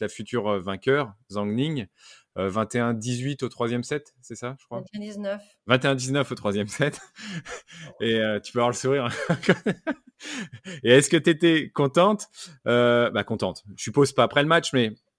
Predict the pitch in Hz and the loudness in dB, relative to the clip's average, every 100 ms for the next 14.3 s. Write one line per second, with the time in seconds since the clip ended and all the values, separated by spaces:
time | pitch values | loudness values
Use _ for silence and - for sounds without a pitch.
0 | _ 113 113 - 151 143 147 139 143 160 | _ 0 2 2 2 2 2 4 4 2
1 | 160 127 - 120 117 110 107 107 _ _ | 2 0 0 0 2 2 2 0 _ _
2 | 104 - 113 113 120 117 120 120 123 156 | -4 -2 2 2 4 4 4 4 4 4
3 | 151 104 110 131 - 123 120 147 180 - | 4 2 2 -4 -2 -2 0 -2 -4 -8
4 | - - _ 104 101 131 135 139 143 120 | -20 -20 _ -2 0 2 2 2 -2 -2
5 | 113 98 _ 120 104 120 127 165 165 135 | -6 -8 _ -2 2 0 2 0 2 2
6 | 110 104 101 98 104 _ _ - 104 151 | 4 2 0 -2 -8 _ _ -14 -6 -4
7 | 127 120 135 139 135 127 - 123 127 _ | -4 -2 -2 0 0 0 -2 -6 -6 _
8 | _ _ - 104 - 101 101 101 110 - | _ _ -16 -14 -8 -4 -2 -2 -4 -10
9 | _ _ _ _ _ _ _ _ _ _ | _ _ _ _ _ _ _ _ _ _
10 | - 156 190 196 196 196 196 190 185 175 | -20 -18 -18 -16 -16 -14 -12 -12 -12 -12
11 | - - _ _ _ _ - 285 294 277 | -16 -20 _ _ _ _ -2 -2 0 -4
12 | 226 220 208 202 - - 226 254 247 269 | -6 -8 -10 -12 -16 -18 -4 -4 0 -2
13 | 233 - - 226 220 220 208 196 190 175 | -4 -14 -10 -10 -8 -8 -8 -12 -14 -14
14 | 180 180 | -14 -14